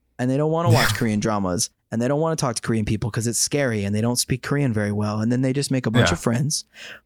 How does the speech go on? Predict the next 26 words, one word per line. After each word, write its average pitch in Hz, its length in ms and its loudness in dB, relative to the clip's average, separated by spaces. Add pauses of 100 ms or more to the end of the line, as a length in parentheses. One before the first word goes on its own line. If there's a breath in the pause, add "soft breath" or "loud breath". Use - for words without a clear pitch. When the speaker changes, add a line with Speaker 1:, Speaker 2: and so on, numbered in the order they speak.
Speaker 1:
that 120 80 -2
speak 127 240 -2
English 143 300 0
only. 104 360 0 (880)
And, 117 540 0
uh, 127 400 0
they 131 140 0
live 135 180 0
in 139 60 0
their 139 120 0
bubble 131 320 0
and 135 120 0
go 139 160 0
home. 143 440 -2
And 113 280 0
they 120 120 2
think 127 320 -2
that, 117 280 0 (560)
"안녕하세요, 139 800 0 (140)
감사합니다," 131 800 0
Speaker 2:
<laughs> - 260 0
Speaker 1:
and 113 100 0
that's 123 140 0
enough. 127 460 -2 (300)
"이거 135 220 0
주세요." 120 600 0